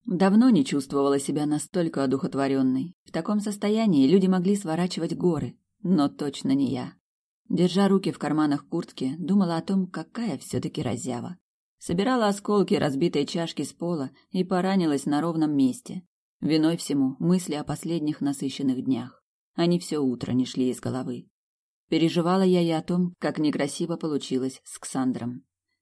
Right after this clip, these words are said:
Оставила его одного, вероятно, потеряла работу и, что самое неприятное, уронила себя и своё достоинство в его глазах.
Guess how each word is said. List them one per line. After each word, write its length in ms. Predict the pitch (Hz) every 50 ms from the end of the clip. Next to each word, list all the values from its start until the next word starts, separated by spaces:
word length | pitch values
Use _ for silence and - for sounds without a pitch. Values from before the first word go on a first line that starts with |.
| _ -
Оставила 580 | - 151 156 - - 185 180 170 147 143 131
его 240 | 135 135 131 131 139
одного, 480 | 139 139 123 143 143 147 143 160 165 143
вероятно, 560 | 127 123 135 135 139 147 156 156 156 151 147
потеряла 480 | 143 - 147 - 151 160 170 165 160 151
работу 500 | 143 147 139 143 180 185 180 143 135 131 - _ _ _ _
и, 100 | - 151
что 220 | 151 - - 170
самое 340 | 165 - - 208 196 165 143
неприятное, 800 | 135 135 135 131 143 147 156 156 147 - 135 139 135 131 135 - _ _ _ _ -
уронила 560 | - 208 190 175 156 165 175 180 165 139 135
себя 400 | 131 - - 139 135 160 165 143
и 80 | 127
своё 300 | 117 - 135 131 131 135
достоинство 840 | 127 123 127 - - - 135 131 127 123 127 - - 131 123 117 - -
в 80 | 135
его 260 | 135 139 127 135 131
глазах. 600 | 120 127 127 131 131 - 131 131 131 - - _